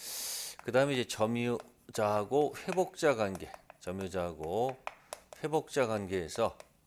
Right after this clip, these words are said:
어, 제일 중요한 데가 아마 여기가 되겠죠. 점유자, 회복자. 그 다음에 이제 끝으로 이제 점유권 기초란 물권적 청구권.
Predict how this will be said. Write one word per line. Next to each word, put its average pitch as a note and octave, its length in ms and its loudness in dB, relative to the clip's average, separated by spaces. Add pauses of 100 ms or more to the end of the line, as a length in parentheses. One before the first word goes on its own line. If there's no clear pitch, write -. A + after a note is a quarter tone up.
(460)
어, D2+ 240 -8
제일 B2 280 2
중요한 A2 300 -4
데가 G2+ 300 0
아마 G#2 240 0 (120)
여기가 G#2 340 -2
되겠죠. F2+ 640 -4
점유자, F#2 520 -4
회복자. - 480 -8 (2000)
그 - 80 -4
다음에 A2 160 4
이제 G#2 140 0
끝으로 B2 480 0
이제 F#2+ 140 -4
점유권 A2+ 560 -4
기초란 G#2+ 680 -6
물권적 G2+ 680 -2
청구권. G#2 540 -8